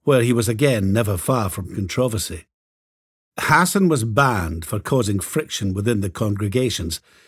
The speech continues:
and at one point locked out of the building,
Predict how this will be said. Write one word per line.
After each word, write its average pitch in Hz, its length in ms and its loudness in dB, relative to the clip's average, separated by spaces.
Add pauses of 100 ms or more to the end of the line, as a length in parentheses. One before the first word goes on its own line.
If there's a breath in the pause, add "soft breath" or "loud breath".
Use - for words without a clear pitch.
(140 soft breath)
and 139 120 0
at 139 120 -2
one 135 240 6
point 110 400 0
locked 131 340 2
out 139 220 0
of 107 80 -2
the 98 80 -2
building, 85 440 -2